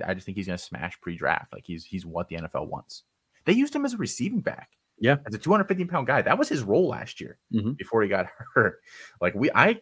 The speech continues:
Speaker 1: I said all offseason, like, "I don't know if this guy can run between the tackles 'cause they're not using him like that." And now they're using him like that, and he looks fine. Like, I don't have that question anymore. But I was like,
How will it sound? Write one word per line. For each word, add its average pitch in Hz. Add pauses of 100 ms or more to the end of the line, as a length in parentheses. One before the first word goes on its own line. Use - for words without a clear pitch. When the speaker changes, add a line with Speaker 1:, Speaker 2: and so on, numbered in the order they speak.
(100)
Speaker 1:
I -
said 143
all 107
offseason, 104
like, 85
"I 110
don't 160
know 185
if 185
this 175
guy 151
can 120
run 110
between 123
the 90
tackles -
'cause 101
they're 101
not 90
using 101
him 87
like 80
that." 82
And 98
now 120
they're 90
using 135
him 101
like 87
that, 92
and 95
he 113
looks 101
fine. -
Like, -
I 101
don't 92
have 98
that 71
question 123
anymore. 76
But 95
I 98
was 98
like, 87